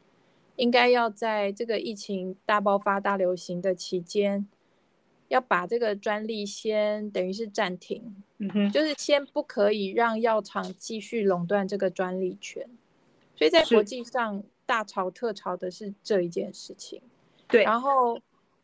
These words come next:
Speaker 1: 这个我们在第一次讲疫苗，我忘记那第几集，就提到说是印度跟南非，
Speaker 2: 是。
Speaker 1: 他们去W T O就是提了这个案子，那已经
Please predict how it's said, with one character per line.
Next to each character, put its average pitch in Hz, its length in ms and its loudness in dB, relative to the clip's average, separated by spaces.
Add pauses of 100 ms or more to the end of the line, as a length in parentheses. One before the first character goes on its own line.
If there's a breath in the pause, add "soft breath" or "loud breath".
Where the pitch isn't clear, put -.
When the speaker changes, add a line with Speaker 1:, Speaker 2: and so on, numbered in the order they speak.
Speaker 1:
这 370 140 2
个 339 120 6
我 233 60 6
们 202 220 0
在 254 220 0 (260)
第 285 100 -6
一 294 60 -6
次 294 160 -8
讲 196 260 -4
疫 240 80 -4
苗， 214 200 0
我 190 80 0
忘 226 120 -2
记 226 100 -8
那 226 100 -4
第 208 140 -8
几 208 160 -10
集， 233 440 -8
就 277 240 6 (180)
提 202 200 -6
到 233 220 2
说 226 220 -2
是 233 580 -6
印 240 180 -2
度 233 180 -2
跟 220 260 -2
南 190 220 -4
非， 190 420 -2 (500)
Speaker 2:
是。 226 200 -2
Speaker 1:
他 247 120 2
们 247 380 -4 (260)
去 254 300 -4
W 208 240 0
T 220 260 -2
O 220 180 2
就 226 120 -2
是 226 160 -4
提 202 240 2
了 202 160 4
这 208 120 -2
个 202 140 0
案 190 300 -2
子， - 240 -18
那 285 100 6
已 247 60 0
经 190 100 -2